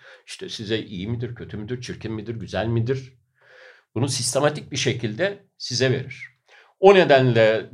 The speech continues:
doğa bilimlerinin, e, yani ta şeyden başlayarak, anaokulundan diyelim, oradan başlayarak günümüze kadar üniversitelerde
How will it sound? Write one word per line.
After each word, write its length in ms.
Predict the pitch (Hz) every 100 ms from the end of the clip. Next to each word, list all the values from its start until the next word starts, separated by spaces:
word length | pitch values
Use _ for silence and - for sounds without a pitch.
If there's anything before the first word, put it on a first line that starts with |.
| 104
doğa 300 | 113 135 127
bilimlerinin, 960 | 113 110 113 107 117 160 139 104 -
e, 80 | 101 92 92 90 87 85 90
yani 420 | 101 101 95 92
ta 400 | 92 120 147 143
şeyden 420 | 131 101 107 151 120
başlayarak, 560 | 82 - 62 - - _ _ _ _ _ _ _
anaokulundan 680 | 71 98 160 - 80 80 73 - _
diyelim, 340 | 85 123 - - - _ _ _ -
oradan 420 | 135 127 87 78
başlayarak 680 | 80 - 87 107 160 156 - _ _ - _
günümüze 480 | - 98 101 104 185
kadar 340 | 185 95 98 131
üniversitelerde 920 | - 80 123 139 - 80 - - 117